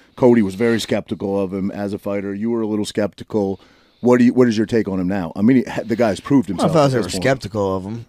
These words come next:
Speaker 2: Um,
Speaker 1: Well, you thought he maybe talked the talk a little much for a new guy, basically, right?
Speaker 2: No, I, well, I mean, I, no, I think what we said is that he's doing the right stuff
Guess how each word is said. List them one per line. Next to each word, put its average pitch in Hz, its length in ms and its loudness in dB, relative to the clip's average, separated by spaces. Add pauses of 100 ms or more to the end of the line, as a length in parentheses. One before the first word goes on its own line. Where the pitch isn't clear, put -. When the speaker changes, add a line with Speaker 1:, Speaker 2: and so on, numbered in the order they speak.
Speaker 2:
Um, 95 440 -8
Speaker 1:
Well, 147 80 0
you 135 60 0
thought 139 260 4
he 110 220 2
maybe 107 320 -2 (320)
talked 123 240 -2
the 98 40 -12
talk 110 300 -2
a 101 60 -8
little 104 140 -2
much 101 200 -2
for 90 140 -6
a 90 40 -2
new 101 160 2
guy, 71 220 -10
basically, 82 420 -10
right? 90 180 -6
Speaker 2:
No, - 40 -6
I, - 140 -4
well, 190 220 4
I 147 40 6
mean, 160 160 0
I, 135 180 4
no, 139 280 0
I 101 60 0
think 143 180 -4
what 110 160 -2
we 110 100 -4
said 143 240 -2
is 113 120 -4
that 104 120 -2
he's 107 200 -2
doing 120 280 -2
the 104 80 -4
right 107 240 -4
stuff 123 480 -4